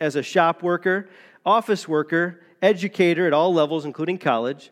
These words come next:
artist, salesman, diplomat, writer, theologian, politician, Boy Scout leader, children's worker,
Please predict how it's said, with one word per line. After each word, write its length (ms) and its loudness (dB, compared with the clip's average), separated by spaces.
artist, 500 0
salesman, 640 0
diplomat, 640 2
writer, 360 4
theologian, 680 0
politician, 760 0
Boy 200 0
Scout 340 -2
leader, 240 -4
children's 460 -4
worker, 460 -2